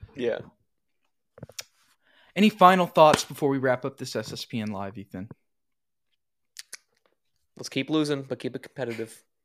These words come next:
Speaker 1: So it's
Speaker 2: Yep.
Speaker 1: enjoyable to watch.
Speaker 2: Love to see it. Love to see it. Do you think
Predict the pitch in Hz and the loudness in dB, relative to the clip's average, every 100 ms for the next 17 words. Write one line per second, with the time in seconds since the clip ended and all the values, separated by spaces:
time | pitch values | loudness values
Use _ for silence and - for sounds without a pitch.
0 | - - - 120 123 92 117 120 127 123 | -20 -20 -8 -6 -4 -2 -2 0 -2 -2
1 | 90 55 - - _ _ _ _ _ - | -4 -6 -10 -16 _ _ _ _ _ -16
2 | - 131 110 117 - 104 - 143 131 127 | -6 -4 -4 -8 -8 -12 -6 -2 -2 -2
3 | - 120 131 170 - 202 190 - | -4 -6 -4 -4 0 0 -2 -8